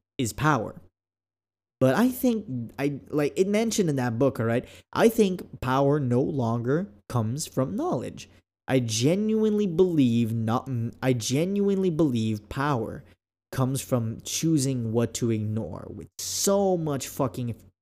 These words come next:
what the fuck? Oh yeah, that's a car engine. Like, with so much fucking information going on these days, and, like, going on, like,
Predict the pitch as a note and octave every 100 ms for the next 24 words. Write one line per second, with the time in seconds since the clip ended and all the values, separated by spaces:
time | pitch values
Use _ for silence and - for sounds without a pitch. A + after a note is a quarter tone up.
0 | _ _ - - A2 - D#3 E3+ - C#3
1 | A#2 A2 A#2+ A#2+ G#2+ - A2 A2 G#2+ G2+
2 | - - _ - A2 A2+ - - F3+ F#3
3 | E3+ D3 - - C3+ A#2+ A2 G#2+ G#2+ A2
4 | A2+ B2 A2+ A2 G#2+ G#2+ G#2+ G#2+ G#2 A2
5 | - A#2 A2+ A2 A#2 A#2 A#2 A#2+ A#2+